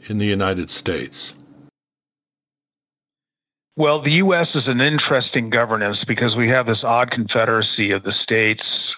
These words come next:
Speaker 2: and the federal government, and, um, it's gonna be a big national experiment. Um,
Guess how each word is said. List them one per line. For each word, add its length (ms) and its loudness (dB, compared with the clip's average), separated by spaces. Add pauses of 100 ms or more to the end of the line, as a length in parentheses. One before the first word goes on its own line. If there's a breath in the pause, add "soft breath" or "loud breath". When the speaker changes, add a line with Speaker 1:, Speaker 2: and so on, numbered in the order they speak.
Speaker 2:
and 400 0
the 80 0
federal 320 0
government, 560 -2
and, 380 0
um, 540 2 (800 loud breath)
it's 180 0
gonna 160 2
be 100 4
a 80 4
big 160 2
national 480 4
experiment. 960 0
Um, 680 2